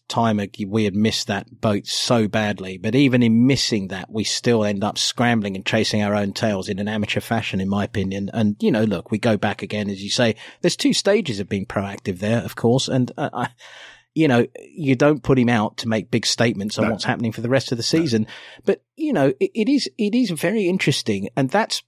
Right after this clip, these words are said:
Speaker 1: maybe the biggest problem I had with the statement that came after the Guardian thing and after we got the notification is it seemed more like giving,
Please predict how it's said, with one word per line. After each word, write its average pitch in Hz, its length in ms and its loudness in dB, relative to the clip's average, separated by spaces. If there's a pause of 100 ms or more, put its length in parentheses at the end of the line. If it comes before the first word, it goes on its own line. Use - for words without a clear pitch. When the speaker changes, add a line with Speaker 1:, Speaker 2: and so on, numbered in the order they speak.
Speaker 1:
maybe 208 320 2
the 135 80 0
biggest 196 300 -2
problem 117 220 0
I 110 40 0
had 120 160 0
with 107 80 -12
the 107 80 -8
statement 127 460 0
that 110 80 -8
came 110 320 -2
after 123 360 2
the 104 80 -6
Guardian 107 440 -4
thing 104 160 -6
and 104 100 -6
after 113 260 -2
we 107 100 -6
got - 180 -6
the 104 40 -8
notification 110 640 -4
is 113 160 0 (380)
it - 140 -2
seemed 269 420 2
more 185 480 6
like 143 480 0 (320)
giving, 175 460 2